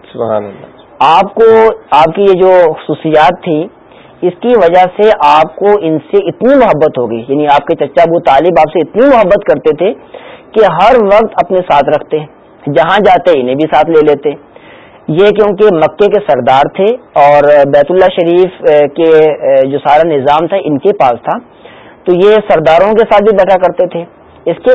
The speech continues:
Speaker 2: باوجود یہ حضور صلی اللہ علیہ وسلم کو اپنے ساتھ لے جاتے تھے،
Speaker 1: اللہ۔
Speaker 2: کیونکہ حضور صلی اللہ علیہ وسلم بڑے تہذیب والے تھے، <clears throat> جانتے تھے کہ بڑوں کے ساتھ کس طرح، اے، جو ہے پیش آنا ہے ادب و احترام سے،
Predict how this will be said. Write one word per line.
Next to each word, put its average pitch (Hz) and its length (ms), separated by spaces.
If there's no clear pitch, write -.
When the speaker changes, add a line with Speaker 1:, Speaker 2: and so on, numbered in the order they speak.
Speaker 2:
باوجود 170 600
یہ 190 400
حضور 185 580
صلی 180 160
اللہ 165 320
علیہ 190 200
وسلم 165 260
کو 226 120
اپنے 208 140
ساتھ 196 260
لے 170 240
جاتے 117 200
تھے، - 340
Speaker 1:
اللہ۔ 104 480
Speaker 2:
کیونکہ 226 300
حضور 233 300
صلی 214 140
اللہ 208 500
علیہ 180 140
وسلم 202 380
بڑے 165 180
تہذیب 160 440
والے 190 320
تھے، 208 200
<clears throat> 147 580
جانتے 160 380
تھے 226 160
کہ 226 200
بڑوں 180 360
کے 220 80
ساتھ 185 360
کس - 200
طرح، 165 360
اے، 143 240
جو 151 260
ہے 170 60
پیش 185 300
آنا 160 240
ہے 165 100
ادب 147 320
و - 60
احترام 156 380
سے، 214 200